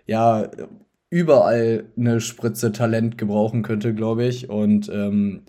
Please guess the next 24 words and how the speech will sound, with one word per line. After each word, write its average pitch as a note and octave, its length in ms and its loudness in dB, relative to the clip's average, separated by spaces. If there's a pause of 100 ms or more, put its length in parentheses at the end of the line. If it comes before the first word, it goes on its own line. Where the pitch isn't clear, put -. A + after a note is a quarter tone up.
(280)
ja, G2+ 380 -2 (680)
in B2+ 200 -2
welche E3 280 2
Richtung? C3+ 480 -2
Was, C3 360 -2
was B2 200 -2
schwebt C3 300 -4
dir C3 60 -2
so A#2+ 140 -2
vor? A#2+ 380 0 (220)
Ich - 200 -10
würde A#2+ 500 0 (160)
quasi C3 460 -2
jede C3 460 -2
Positionsgruppe B2 1080 -4
unterschreiben, A2 840 -2 (520)
außer D3+ 460 4
Kyle B2+ 240 2
Hamilton. A#2+ 500 0
Da G#2+ 300 0
sehe A2 360 -4
ich G#2+ 200 -8
das - 320 -10 (160)
Value G#2 580 -2